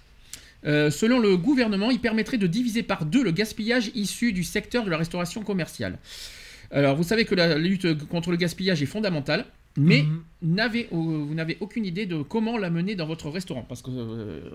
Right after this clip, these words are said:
Speaker 1: c'est comme ça, c'est le moyen pour, euh, lutter contre le gaspillage alimentaire au restaurant. Donc on parle de go-, doggy bag.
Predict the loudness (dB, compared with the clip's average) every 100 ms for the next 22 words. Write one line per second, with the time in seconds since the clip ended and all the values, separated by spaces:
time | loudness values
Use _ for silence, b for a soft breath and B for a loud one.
0 | -16 -18 -18 -14 -10 -10 -8 -10 -12 -8
1 | -4 -2 -2 -2 -4 -6 -6 -4 -4 -4
2 | -6 -8 -6 -6 -6 -6 -6 -4 -6 -6
3 | -6 -4 -4 -6 -6 -6 -6 -8 -8 -8
4 | -8 -10 -10 -8 -6 -4 -6 -4 -4 -4
5 | -6 -6